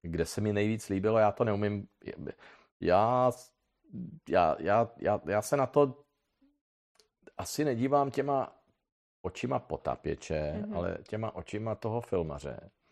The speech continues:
Speaker 1: A tam, kde tam, kde prostě to má nějak-, tam, kde je nějaká magie, tam, kde je nějaký, nějaká, nějaký něco silnýho,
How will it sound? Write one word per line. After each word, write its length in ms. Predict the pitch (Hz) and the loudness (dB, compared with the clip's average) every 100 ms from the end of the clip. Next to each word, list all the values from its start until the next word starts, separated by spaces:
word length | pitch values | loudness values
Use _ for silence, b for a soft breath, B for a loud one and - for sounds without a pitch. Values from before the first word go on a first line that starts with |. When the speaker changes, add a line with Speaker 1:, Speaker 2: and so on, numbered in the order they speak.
| B B B B | B B B B
Speaker 1:
A 380 | - 82 78 78 82 85 - | -2 0 0 -2 -4 -6 0
tam, 260 | 98 104 | 2 2
kde 500 | 110 117 120 117 117 b b b b _ _ - | 4 6 6 4 -2 b b b b _ _ -2
tam, 200 | 92 95 | -2 2
kde 140 | 110 | 2
prostě 360 | 117 107 - 110 | 0 -4 -6 -6
to 140 | 120 | -2
má 220 | 117 113 | 2 4
nějak-, 340 | 113 110 104 - | 4 2 0 -2
tam, 120 | 101 | -4
kde 140 | 98 | 0
je 80 | 120 | 0
nějaká 340 | 113 98 98 117 | 2 0 0 0
magie, 580 | 113 98 76 90 87 | 2 0 2 2 2
tam, 180 | - 80 | 0 -4
kde 140 | 78 95 | -2 -2
je 100 | 98 | 0
nějaký, 600 | 95 92 87 104 101 95 | -2 -4 -4 -4 -2 -2
nějaká, 580 | 90 85 82 - 95 71 | -2 -2 -4 -4 -4 -2
nějaký 600 | 90 92 - 110 107 101 | -2 -4 -4 -4 -4 -4
něco 340 | 92 - 113 | -6 -8 -10
silnýho, 840 | - - 101 95 95 92 95 107 | -6 0 0 2 0 0 -2 -4